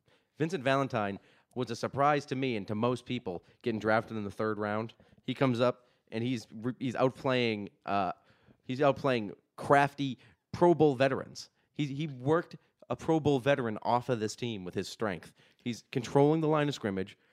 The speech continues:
controlling his offensive lineman. His, he's doing his job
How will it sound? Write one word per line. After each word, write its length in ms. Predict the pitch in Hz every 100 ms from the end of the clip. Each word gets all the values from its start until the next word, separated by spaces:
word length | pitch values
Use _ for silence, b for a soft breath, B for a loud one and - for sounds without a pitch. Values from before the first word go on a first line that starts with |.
| _ -
controlling 500 | 120 - 147 160 135
his 220 | 143 131
offensive 420 | 120 120 123 120
lineman. 300 | 107 98 98
His, 280 | 117 135 - b b
he's 160 | 117 110
doing 320 | 160 190 147
his 140 | 120
job 380 | 104 113 92